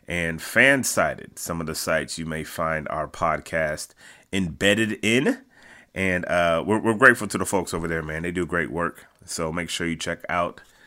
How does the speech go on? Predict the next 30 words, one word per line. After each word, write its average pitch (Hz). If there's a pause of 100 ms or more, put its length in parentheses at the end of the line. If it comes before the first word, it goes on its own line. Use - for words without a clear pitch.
(220)
the 87
Minute 85
Media 82
Podcast. 80 (320)
Also, 135 (440)
um, 87
a -
big 113
part 104
of 101
what 101
we 95
do 95
is 87
on 101
the 92
social 92
media 90
front, 110
so 95
we 95
invite 95
you -
to 123
connect 127
with -
us. - (520)
Facebook, 123 (180)
Twitter, 113
Instagram, 104